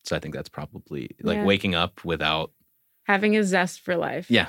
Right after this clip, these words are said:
Speaker 1: exactly.
Speaker 2: Maybe that's part of the next question I'm gonna have you answer. What's your point?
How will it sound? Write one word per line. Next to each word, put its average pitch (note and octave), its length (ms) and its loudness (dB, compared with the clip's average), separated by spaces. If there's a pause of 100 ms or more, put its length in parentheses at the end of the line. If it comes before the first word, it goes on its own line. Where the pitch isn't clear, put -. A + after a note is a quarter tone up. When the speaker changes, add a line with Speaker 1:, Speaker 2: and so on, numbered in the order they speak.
(180)
Speaker 1:
exactly. F#2+ 340 0
Speaker 2:
Maybe G3+ 140 4
that's G#3 240 2
part F#3 220 0
of F#3 180 -4
the F#3 100 2
next F3 280 0
question E3 300 -4
I'm D#3+ 100 -4
gonna D#3+ 120 -2
have D#3 220 0
you D#3+ 100 -2
answer. D#3+ 460 0 (800)
What's F#3+ 240 -2
your F3+ 80 0
point? G3+ 360 2